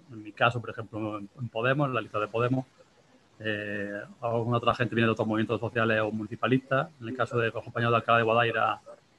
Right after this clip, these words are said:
tiene una candidatura municipalista que se llamó Andaluces de Alcalá. Eh, también, que mi-, también militan en el sai, han militado en otros sitios. Eh,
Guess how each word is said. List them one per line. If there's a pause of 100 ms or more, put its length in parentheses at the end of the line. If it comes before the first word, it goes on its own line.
(200)
tiene
una
candidatura
municipalista
que
se
llamó
Andaluces
de
Alcalá. (960)
Eh, (100)
también,
que
mi-, (220)
también
militan
en
el
sai,
han
militado
en
otros
sitios. (840)
Eh,